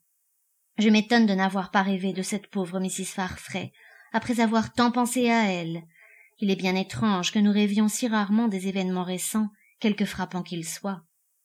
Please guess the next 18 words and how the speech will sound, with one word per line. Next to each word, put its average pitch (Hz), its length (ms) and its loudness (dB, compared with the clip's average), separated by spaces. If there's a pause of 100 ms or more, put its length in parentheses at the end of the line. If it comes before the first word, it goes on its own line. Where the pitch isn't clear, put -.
(840)
Je 214 100 -4
suis 233 280 0
heureux 320 220 2
que 285 80 -4
tu 277 180 -2
aies 269 60 2
pu 254 140 -2
dormir », 226 540 4
fit 185 180 -6
Henchard, 175 480 -2 (560)
en 196 140 0
prenant 220 400 2
avec 175 300 -2
un 175 100 -4
geste 202 340 -2
de 156 140 -6
tendre 180 340 -2
autorité 170 600 -4